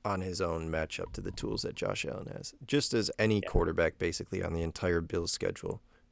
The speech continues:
Speaker 1: does not have the tools to match up with Josh Allen.
Speaker 2: Right. He's elite. Um, so Josh gets the edge, obviously, and you're right that he does not have the tools, uh, because let's talk about the tools.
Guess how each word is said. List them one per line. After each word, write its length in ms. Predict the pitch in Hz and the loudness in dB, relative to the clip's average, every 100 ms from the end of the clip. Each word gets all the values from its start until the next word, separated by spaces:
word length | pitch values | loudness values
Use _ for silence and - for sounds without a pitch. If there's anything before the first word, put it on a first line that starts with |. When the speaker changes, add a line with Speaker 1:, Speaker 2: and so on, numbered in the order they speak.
| _ - | _ 0
Speaker 1:
does 220 | 90 90 | 0 2
not 160 | 85 82 | -2 -4
have 200 | 98 95 | -4 -8
the 80 | 90 | -8
tools 320 | - 104 101 | -6 -6 -6
to 100 | - | -6
match 280 | 113 - - | -6 -6 -6
up 120 | - | -8
with 80 | - | -8
Josh 300 | - - - | -8 -8 -8
Allen. 220 | - - - - _ _ - _ _ _ _ _ _ _ _ - | -10 -12 -14 -20 _ _ -20 _ _ _ _ _ _ _ _ -8
Speaker 2:
Right. 280 | 95 139 - _ _ _ _ _ | 2 2 2 _ _ _ _ _
He's 200 | 98 98 | -4 4
elite. 420 | 117 127 170 - _ _ - - - _ _ _ - - | 6 8 6 4 _ _ -20 -20 -20 _ _ _ -14 -4
Um, 280 | 82 80 | -2 -2
so 180 | - 92 | 2 2
Josh 380 | 87 110 127 - | 10 12 12 12
gets 180 | 135 - | 6 6
the 140 | 98 | 6
edge, 320 | 107 110 92 98 | 10 10 8 6
obviously, 640 | 98 92 90 - 92 90 - | 6 6 4 2 2 2 0
and 360 | 92 90 82 - _ _ _ _ - | -4 -4 -6 -14 _ _ _ _ 0
you're 200 | 110 127 | 6 10
right 280 | 143 156 107 | 12 10 10
that 120 | 110 | 6
he 120 | 107 | 6
does 280 | 98 107 104 | 8 8 10
not 220 | 101 101 | 6 4
have 300 | 92 98 90 | 8 8 8
the 80 | 87 | 2
tools, 640 | - 101 82 80 92 - - | -2 0 0 -2 -6 -10 -4
uh, 180 | 87 85 | 0 2
because 420 | 87 104 95 - | 0 0 -2 0
let's 200 | 107 120 | 2 4
talk 200 | - 127 | 8 8
about 220 | 123 131 - | 10 8 6
the 80 | |
tools. 500 | - 151 101 78 - | 2 6 6 4 -6